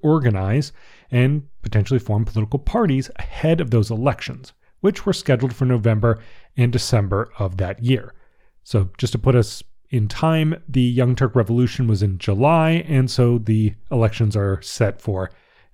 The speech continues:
it's like they're staggered. There's a few sta-, uh, stages to them, but November and December. So a fairly quick turnaround time of, of only about four months, which anyone who knows anything about politics and elections knows that means there is no time to lose.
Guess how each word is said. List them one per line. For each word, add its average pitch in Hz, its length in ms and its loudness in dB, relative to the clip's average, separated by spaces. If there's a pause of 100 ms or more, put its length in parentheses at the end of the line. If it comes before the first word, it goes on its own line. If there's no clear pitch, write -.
it's - 60 -2
like - 180 -4
they're 98 140 -6
staggered. 104 440 0
There's 87 120 -8
a 92 60 -8
few 101 200 -4
sta-, - 400 -4
uh, 90 220 -8
stages 120 380 -2
to - 120 -8
them, 117 180 2
but 101 200 -4
November 101 420 0
and 90 80 -6
December. 120 480 -12
So 110 240 -10 (380)
a - 60 -6 (140)
fairly 277 300 0
quick - 540 -2
turnaround 190 480 0
time 214 280 -4
of, 180 120 -4
of 135 240 0
only 160 240 2
about 147 200 -4
four 139 360 2
months, 110 580 2 (380)
which - 200 0 (760)
anyone 143 260 4
who 127 60 2
knows 120 160 6
anything 120 280 4
about 113 220 0
politics 120 420 2
and 127 80 2
elections 170 460 -2
knows 135 320 2
that 120 220 -2
means 107 240 2
there 101 180 2
is 82 160 -4
no 98 240 2
time 113 280 2
to 107 80 -2
lose. - 340 -12